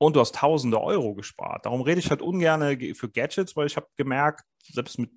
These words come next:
äh, ja, wenig Followern oder alles, die Leute, die kaufen den Scheiß und denken dann, „Ja, nee, das hat ein Biohacker gesagt, das tut voll gut“, und rennen dann Gadgets nach, vergessen aber, dass diese Basisarbeit gemacht werden muss.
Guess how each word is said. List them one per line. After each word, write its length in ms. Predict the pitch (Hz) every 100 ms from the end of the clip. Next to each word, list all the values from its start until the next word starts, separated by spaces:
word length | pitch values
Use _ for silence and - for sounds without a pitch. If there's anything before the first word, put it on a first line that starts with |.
| _
äh, 240 | 107 110 107
ja, 280 | 110 104 - -
wenig 640 | 101 101 104 131 131 -
Followern 560 | - 120 143 143 143 143
oder 180 | 135
alles, 220 | 120 139 -
die 80 |
Leute, 260 | 110 107 131
die 100 | 131
kaufen 420 | - - 220 -
den 140 | 104 -
Scheiß 360 | - - -
und 80 | -
denken 160 | 123 127
dann, 100 | 110
„Ja, 280 | 127 - 147
nee, 200 | 165 175
das 160 | 131
hat 120 | - -
ein 60 |
Biohacker 400 | 120 160 143 143
gesagt, 420 | 135 127 139 139 -
das 100 | -
tut 180 | 151
voll 240 | - 123 117
gut“, 300 | 113 165 - - - - -
und 100 | 113
rennen 220 | 131 165
dann 160 | 131
Gadgets 400 | 113 131 185 -
nach, 340 | 160 165 180 -
vergessen 420 | - 127 147 160
aber, 220 | 139 139
dass 180 | 131 -
diese 240 | 131 120
Basisarbeit 880 | 120 - 226 131 - - 101 95 -
gemacht 380 | 98 98 - -
werden 200 | - 98
muss. 380 | 98 - -